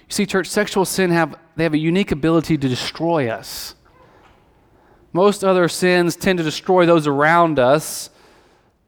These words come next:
and ourselves, but uniquely sexual sins, the, the main victim is us, and by default, those around us.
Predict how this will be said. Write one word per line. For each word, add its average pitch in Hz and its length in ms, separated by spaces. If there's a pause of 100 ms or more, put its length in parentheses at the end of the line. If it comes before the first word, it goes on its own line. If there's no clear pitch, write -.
(380)
and 190 200
ourselves, 143 640
but 147 400
uniquely 185 680
sexual 180 500
sins, 175 540 (1080)
the, 151 200
the 165 160
main 190 320
victim 165 480
is 147 160
us, 135 340
and 151 140
by 143 160
default, 147 640
those 135 200
around 123 400
us. - 400